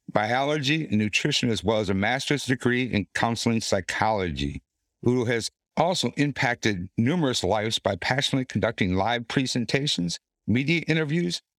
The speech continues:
staff trainings, and traveled to forty plus countries with this message on how to achieve perfect health. Today, we are going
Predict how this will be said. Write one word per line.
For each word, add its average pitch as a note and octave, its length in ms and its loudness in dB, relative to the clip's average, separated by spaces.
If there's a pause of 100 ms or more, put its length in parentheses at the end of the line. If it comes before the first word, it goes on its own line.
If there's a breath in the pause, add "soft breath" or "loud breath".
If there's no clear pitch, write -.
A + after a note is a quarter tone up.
(140)
staff C#3+ 480 0
trainings, D3+ 540 0 (200)
and G2+ 140 -2
traveled B2+ 540 0
to G#2+ 160 2
forty C#3 460 0
plus - 340 -2
countries F2 640 -2 (500)
with G2+ 140 2
this A#2+ 180 -2
message G#2 420 0
on G2 100 0
how F#2 260 -2
to A2 220 0
achieve F#2 540 0
perfect G2 400 -2
health. - 360 -4 (960)
Today, F#3+ 340 2
we F3 180 2
are D#3 60 0
going D3 420 0